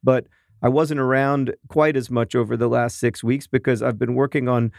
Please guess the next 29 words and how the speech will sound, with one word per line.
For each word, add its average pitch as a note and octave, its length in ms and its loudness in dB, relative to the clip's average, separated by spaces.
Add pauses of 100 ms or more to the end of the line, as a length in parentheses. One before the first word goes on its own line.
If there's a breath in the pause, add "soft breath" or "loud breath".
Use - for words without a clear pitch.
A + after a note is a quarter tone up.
(160 soft breath)
some B2 280 0
other E3+ 280 2
things, A2 460 -2 (160 soft breath)
which A#2+ 200 0
is A2+ 120 -2
the C3 140 2
other G3 220 2
reason G#2+ 460 -2 (160 soft breath)
for - 160 2
the G#2+ 120 0
cold A2 340 2
open. C#3 360 0 (200 soft breath)
Most F#3+ 320 2
notably, D#3 680 2 (220)
uh, B3 160 -14
we F3 340 2
are D3+ 200 2
doing C#3+ 500 2
a B2 380 2 (180)
big D#3 300 2
project B2 540 0
with A#2 300 -2
Partners C3+ 400 0
in A#2+ 120 0
Health A#2+ 360 0 (120)
Sierra C3 480 0
Leone G#2+ 640 0 (360 soft breath)
to G#2+ 480 2 (120)
strengthen C#3+ 840 0